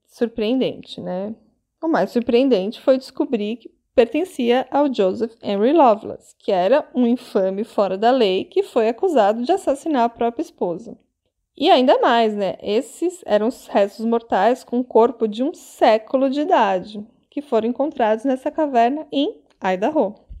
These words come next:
E até recentemente, a identidade daquele cadáver sem cabeça, que foi encontrado há mais de quarenta anos, era um mistério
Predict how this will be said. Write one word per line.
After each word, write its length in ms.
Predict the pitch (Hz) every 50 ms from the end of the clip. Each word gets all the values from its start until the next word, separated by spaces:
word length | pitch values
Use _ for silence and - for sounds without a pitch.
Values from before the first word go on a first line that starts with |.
| - _ _ _ _ _ _ _ _ _ _ -
E 280 | 240 247 262 302 415 466
até 260 | 427 427 - 269 226
recentemente, 1080 | 240 220 214 214 - 208 220 - - 330 349 311 233 202 208 247 320 - - - 370 - _
a 160 | - - 233 226
identidade 600 | 220 214 226 - 226 208 202 190 196 202 202 196
daquele 540 | 185 196 190 196 - - 208 190 196 190
cadáver 460 | 202 - 226 190 190 165 170 170 190 214
sem 160 | - 214 208
cabeça, 640 | - 233 220 226 220 208 185 185 208 254 - - 269
que 160 | 269 - -
foi 140 | - 247 214
encontrado 680 | 220 240 - 220 240 226 - 220 175 139 147 - - -
há 180 | - 208 240 285
mais 360 | 311 285 220 185 190 208 233
de 60 | 247
quarenta 420 | - - 302 233 220 233 254 - 269
anos, 360 | 220 208 196 196 208 233 247
era 180 | 285 262 240 220
um 40 |
mistério 480 | 226 226 220 - - 208 185 190 208 226